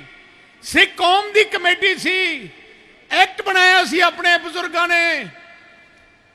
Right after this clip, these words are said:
ਤੇ ਅੱਜ ਕੀ ਕਰਤਾ? ਉਹ ਐਕਟ ਖਤਮ ਕਰਤਾ।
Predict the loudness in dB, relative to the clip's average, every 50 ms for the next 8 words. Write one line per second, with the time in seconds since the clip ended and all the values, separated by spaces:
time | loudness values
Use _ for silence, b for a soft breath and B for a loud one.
0 | _ _ _ _ -20 _ _ _ -6 -6 -6 -6 -6 -10 -10 -12 -12 -10 -12 -14
1 | -12 -12 -14 -14 -12 -14 -16 -18 -20 -20 -20 -20 -20 _ _ _ _ _ _ _
2 | _ -6 -4 -4 -4 -4 -6 -10 -14 -14 -10 -10 -10 -10 -8 -10 -10 -10 -8 -6
3 | -4 -4